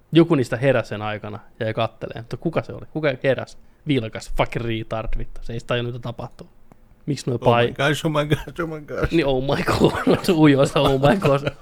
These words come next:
Speaker 1: hakannut tattia siellä nurkassa, oh my gosh, oh my god. Sitten se <laughs> Miksi? Anteeksi.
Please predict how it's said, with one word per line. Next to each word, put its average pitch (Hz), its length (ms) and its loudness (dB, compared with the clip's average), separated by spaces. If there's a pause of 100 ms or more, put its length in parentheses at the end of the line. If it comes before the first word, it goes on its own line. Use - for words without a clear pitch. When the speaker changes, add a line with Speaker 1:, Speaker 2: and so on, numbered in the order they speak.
(100)
Speaker 1:
hakannut - 380 0
tattia 131 420 2
siellä 123 220 -2
nurkassa, 120 340 -4
oh 131 180 -6
my 170 180 4
gosh, 147 340 -2
oh 131 120 -4
my 127 80 -8
god. - 100 -20 (600)
Sitten - 380 -6
se 147 180 -2 (640)
<laughs> - 80 -6 (2250)
Miksi? 233 260 -4 (540)
Anteeksi. 110 520 -12